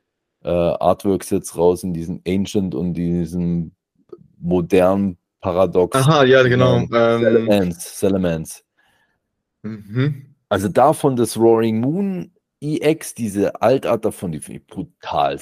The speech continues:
Speaker 1: geil. Und also das gefällt mir mega gut. Obwohl ich das Spiel, muss ich sagen, nie zu Ende gespielt hab und auch diese Paradox-, nie zu den Paradox-Pokémon gekommen bin im Spiel.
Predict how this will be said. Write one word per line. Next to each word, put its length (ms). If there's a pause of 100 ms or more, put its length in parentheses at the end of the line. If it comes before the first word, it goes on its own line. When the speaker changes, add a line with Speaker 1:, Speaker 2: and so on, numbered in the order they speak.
(120)
Speaker 1:
geil. 480
Und 280 (200)
also 140
das 180
gefällt 240
mir 120
mega 420
gut. 460
Obwohl 480 (240)
ich 200
das 140
Spiel, 440
muss 200
ich 120
sagen, 600 (400)
nie 180
zu 140
Ende 240
gespielt 480
hab 160
und 160
auch 180
diese 220
Paradox-, 580
nie 160
zu 120
den 140
Paradox-Pokémon 840
gekommen 360
bin 160
im 80
Spiel. 460